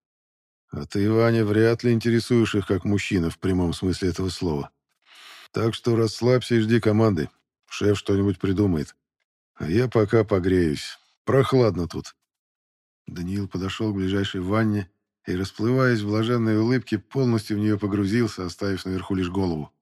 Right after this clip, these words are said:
«Реально теплее, рекомендую». Денис жестом руки прервал Шамова. «Боков, вспомни, встречались ли тебе знакомые слова в разговоре этих самцов?» «Нет.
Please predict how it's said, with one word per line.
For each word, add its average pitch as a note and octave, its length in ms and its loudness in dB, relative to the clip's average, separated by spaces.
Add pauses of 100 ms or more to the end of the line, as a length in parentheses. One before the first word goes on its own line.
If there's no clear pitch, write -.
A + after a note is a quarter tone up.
(760)
«Реально G#2+ 460 4
теплее, A#2+ 440 2
рекомендую». A2+ 680 4 (760)
Денис F#2 380 -8
жестом G2 420 -6
руки G2 260 -2
прервал F#2+ 440 0
Шамова. F#2+ 440 -4 (920)
«Боков, A2 500 0 (100)
вспомни, A#2 480 2
встречались A#2 560 0
ли A#2 80 0
тебе A2+ 200 0
знакомые A2+ 440 2
слова A2+ 340 4
в F#2 100 -2
разговоре G#2 440 4
этих F#2+ 180 -4
самцов?» G2+ 480 -2 (680)
«Нет. A#2 380 0